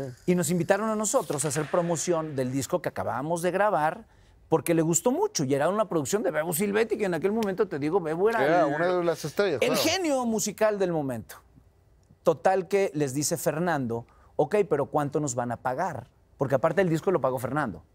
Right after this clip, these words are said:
Speaker 1: con su lana, completo, al cien por ciento. Y no sabe que hay que hacer promo-, no sabía que había que hacer promoción, que la promoción es gratis, que no tienes una disquera, que apenas tienes que empezar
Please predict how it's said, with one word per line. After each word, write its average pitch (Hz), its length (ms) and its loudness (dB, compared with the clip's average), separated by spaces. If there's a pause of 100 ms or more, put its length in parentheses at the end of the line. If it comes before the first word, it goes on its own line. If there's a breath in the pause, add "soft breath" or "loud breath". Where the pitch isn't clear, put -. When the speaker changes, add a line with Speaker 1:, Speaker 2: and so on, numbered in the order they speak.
(160)
Speaker 1:
con 151 160 0
su 127 140 0
lana, 131 380 -2 (280)
completo, 127 580 0
al 113 100 0
cien 180 240 0
por 156 140 -2
ciento. 160 160 -6 (380 loud breath)
Y 180 100 4
no 226 220 2
sabe 175 320 0
que 170 80 0
hay 165 100 0
que 190 80 -2
hacer 165 220 0
promo-, 165 280 -2
no 175 120 -2
sabía 147 400 -2
que 131 80 -2
había 135 180 -2
que - 80 -6
hacer 151 240 -4
promoción, 214 720 0
que 160 80 -4
la 143 140 0
promoción 156 440 -4
es 220 120 -4
gratis, 170 500 0
que 165 140 -2
no 175 100 -2
tienes 196 240 -2
una 190 160 0
disquera, 165 540 0
que 165 80 -2
apenas 285 400 -4
tienes 330 260 -8
que - 80 -6
empezar 202 560 -2